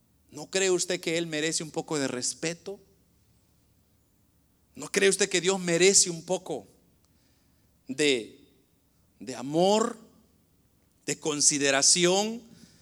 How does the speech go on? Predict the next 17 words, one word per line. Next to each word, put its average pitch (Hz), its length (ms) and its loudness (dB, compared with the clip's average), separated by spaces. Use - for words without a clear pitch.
de 139 120 4
que 143 140 0
usted 190 280 8
y 190 100 4
yo 196 100 10
estamos 202 400 8
aquí 220 440 4
por 160 340 -2
su 190 240 2
gracia, 220 540 6
por 180 140 0
su 185 120 4
misericordia? 185 880 2
Hermanos, 190 440 0
si 180 120 4
hay 185 140 4
alguien 214 580 2